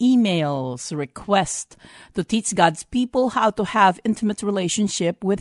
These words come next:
Him. That how did I get into a position that, that it's evident that, uh, I have a close relationship with Jesus? And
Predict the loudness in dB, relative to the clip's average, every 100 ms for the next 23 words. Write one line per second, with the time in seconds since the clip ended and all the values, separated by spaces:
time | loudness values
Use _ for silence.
0 | 0 0 0 0 -2 -6 _ -20 -20 -6
1 | 0 0 0 -2 0 0 -2 -6 -8 0
2 | 4 4 4 2 2 0 -2 -2 0 -2
3 | -2 -4 -2 -2 -2 -2 0 0 -2 -4
4 | -20 -20 -20 _ -10 0 0 0 -4 -6
5 | -6 0 2 4 2 -2 -4 -2 -2 0
6 | -2 -2 2 2 4 -2 -2 -4 -4 -4
7 | -4 -4 -4 -4 -4 -2 0 0 -2 -4
8 | -6 -8 -14 -20 -20 -2 2 4 2 0